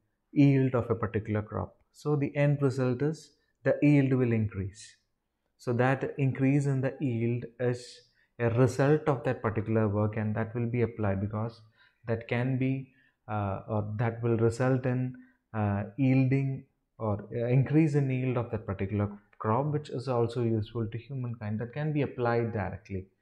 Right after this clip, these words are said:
So such research come, uh, come into what is called as an applied research. Coming into the next one, which is called as a policy research, uh, usually results in policy implementation, then, uh,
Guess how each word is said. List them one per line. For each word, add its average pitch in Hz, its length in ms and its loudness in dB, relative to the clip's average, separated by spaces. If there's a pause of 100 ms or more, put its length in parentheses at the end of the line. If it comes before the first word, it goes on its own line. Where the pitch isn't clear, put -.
(360)
So - 160 -6
such 170 360 0
research 139 680 2
come, 113 440 -2
uh, 110 160 0
come 135 280 0
into 123 220 0
what 101 220 0
is 101 120 -2
called 95 280 -2
as 98 280 -2
an 135 120 -2
applied 104 440 -4
research. - 460 -8 (1400)
Coming 196 240 2
into 156 160 4
the 117 100 0
next 113 340 0
one, 127 140 0
which 123 160 0
is 110 100 0
called 107 280 0
as 104 140 0
a 160 100 -4 (320)
policy 120 500 4
research, 127 580 -4 (460)
uh, 123 160 2
usually 123 480 2
results 117 520 4
in 113 220 -2
policy 110 520 0
implementation, 110 960 -2 (480)
then, 101 540 0
uh, 98 280 -2